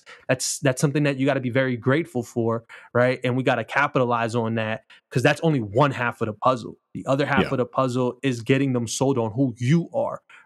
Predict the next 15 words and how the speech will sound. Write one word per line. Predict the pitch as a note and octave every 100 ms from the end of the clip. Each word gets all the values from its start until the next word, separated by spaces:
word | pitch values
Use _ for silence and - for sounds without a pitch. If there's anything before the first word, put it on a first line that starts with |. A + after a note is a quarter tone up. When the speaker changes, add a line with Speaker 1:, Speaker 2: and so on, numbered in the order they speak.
| -
Speaker 1:
right? | B2+
Which | C#3+ -
I | F#3+
would | F#3+
say | G#3 F3+
in | D3
this | D#3
day | E3 E3
and | D#3
age | C#3+ D#3 C3+
of, | - C3 A#2+ -
uh, | B2+ A#2+
being | A#2+ C3+
a | B2+
musician, | A#2 A2 A#2+ - D3